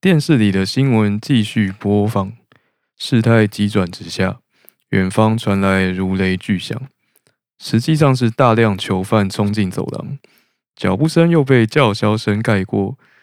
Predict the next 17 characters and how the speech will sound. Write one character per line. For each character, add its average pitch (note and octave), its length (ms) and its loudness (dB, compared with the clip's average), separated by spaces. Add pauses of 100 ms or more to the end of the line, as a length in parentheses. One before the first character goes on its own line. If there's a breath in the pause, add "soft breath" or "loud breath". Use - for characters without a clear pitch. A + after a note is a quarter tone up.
(140)
但 G2+ 260 0
嘈 G2+ 300 -2
杂 G2 220 -2
的 G2 160 0
令 G2 200 -2
人 F#2 240 -2
根 G#2 220 -2
本 F#2+ 140 -4
听 E2+ 280 -8
不 G2 120 -2
懂 F2 200 -8
喊 F2+ 200 -8
了 F2 80 -12
什 - 180 -12
么。 - 160 -12 (1160)
以 F2+ 100 -4
上。 F2 240 -8